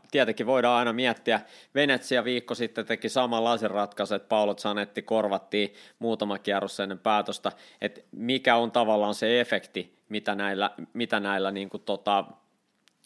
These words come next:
muutoksilla hal-, halutaan, että suuria pelillisiä asioita ei pystytä enää näin vähällä ajalla saamaan. Mut kenties, Mitri, semmoista joukkueen herättelyä sun muuta,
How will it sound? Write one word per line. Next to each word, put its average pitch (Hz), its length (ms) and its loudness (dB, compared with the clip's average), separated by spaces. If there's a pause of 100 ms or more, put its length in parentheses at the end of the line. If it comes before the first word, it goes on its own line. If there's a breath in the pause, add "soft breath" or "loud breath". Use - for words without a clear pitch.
(140)
muutoksilla 120 580 -2
hal-, 127 380 4
halutaan, 120 580 0
että 104 120 -6
suuria 123 400 0
pelillisiä 110 760 0
asioita 101 460 -4
ei 123 240 0
pystytä 101 560 -6
enää 98 300 -4
näin 113 300 -2 (300)
vähällä 104 540 2
ajalla 95 380 0 (240 loud breath)
saamaan. 101 460 -2
Mut 104 160 -6 (300 loud breath)
kenties, 135 380 2
Mitri, 147 260 -4
semmoista 135 400 -2
joukkueen 131 420 2
herättelyä 107 760 2 (240 soft breath)
sun 117 180 -6
muuta, 117 440 0